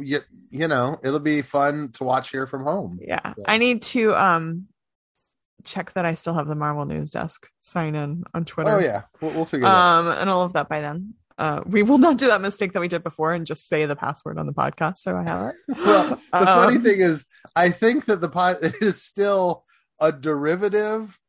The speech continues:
Speaker 1: of
Speaker 2: Yeah.
Speaker 1: what it was when we said it on the podcast, but we changed it enough that people would, would not know it. So
Speaker 2: Yeah.
Speaker 1: that was
Speaker 2: Yeah.
Speaker 1: pretty good. I remember that, that time Adam gave our password out to the entire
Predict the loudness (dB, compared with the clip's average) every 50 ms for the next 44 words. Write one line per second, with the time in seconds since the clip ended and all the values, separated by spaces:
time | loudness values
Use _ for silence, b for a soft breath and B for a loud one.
0 | _ _ _ -16 -4 0 2 2 4 4 2 0 -2 -4 -4 -4 -2 -2 -4 -4
1 | -2 0 0 2 0 -2 -4 -6 -10 -10 -8 -8 -10 -8 -4 -2 -2 0 0 0
2 | -2 -2 -4 -4 -4 -2 0 0 0 -2 -2 -2 0 0 2 0 0 -2 -6 -6
3 | -6 -6 -6 -6 -6 -6 -6 -6 -6 -8 -8 -8 -6 -6 -4 -2 -4 -4 -4 -8
4 | -12 -10 -8 -6 -8 -6 -4 -4 -4 -4 -4 -6 -6 -4 -4 -2 -2 -4 -4 -4
5 | -6 -6 -6 -8 -12 -16 -16 -12 -12 -12 -12 -12 -16 -18 _ -20 -20 -20 -20 -20
6 | -20 _ _ _ _ _ _ _ _ _ _ _ _ -2 0 2 2 0 0 -2
7 | -2 -2 0 2 4 4 4 4 2 2 2 0 0 0 0 -2 -2 -4 -4 -2
8 | -2 -2 -2 0 0 0 0 0 -2 -4 -4 -4 -4 -4 -4 -4 -4 -2 -4 -4
9 | -4 -6 -8 -8 -8 -8 -10 -10 -10 -10 -10 -10 -8 -6 -6 -4 -4 -4 -6 -8
10 | -10